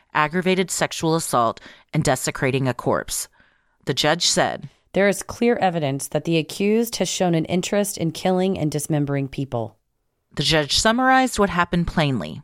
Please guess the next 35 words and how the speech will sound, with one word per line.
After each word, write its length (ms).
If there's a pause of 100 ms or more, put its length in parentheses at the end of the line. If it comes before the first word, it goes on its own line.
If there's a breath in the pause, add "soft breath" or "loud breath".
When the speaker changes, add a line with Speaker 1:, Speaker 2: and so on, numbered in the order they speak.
(160)
Speaker 1:
stating 480
that 140
the 60
crime 360
was 460 (120)
Speaker 2:
a 60
cynical 640
and 180
pre-planned 720
sexual 500
assault 440 (320 loud breath)
of 100
a 60
particularly 720
brutal 400
nature 460 (300 soft breath)
on 180
a 60
random 520
woman 380
who, 400 (420 soft breath)
in 120
connection 420
with 140
her 100
journalistic 640
work, 320 (300)
accepted 500
an 140
invitation 580
for 220
a 40
sailing 380
trip. 340 (1400)
Speaker 1:
That's 580